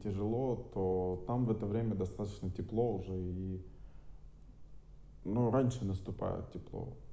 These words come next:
действительно. Теплее, тепло наступает намного раньше там.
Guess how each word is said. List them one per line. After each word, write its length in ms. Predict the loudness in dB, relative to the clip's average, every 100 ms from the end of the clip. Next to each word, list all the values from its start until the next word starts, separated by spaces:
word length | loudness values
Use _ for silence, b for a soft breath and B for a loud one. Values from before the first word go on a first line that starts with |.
| -10
действительно. 600 | -8 -6 -4 -4 -4 -4 -4 -8 -10
Теплее, 380 | -4 2 2
тепло 320 | 2 -2 0 0
наступает 540 | 0 -4 -2 -2 0
намного 340 | -2 -2 -2 -2
раньше 320 | -2 -2 -6
там. 100 | -10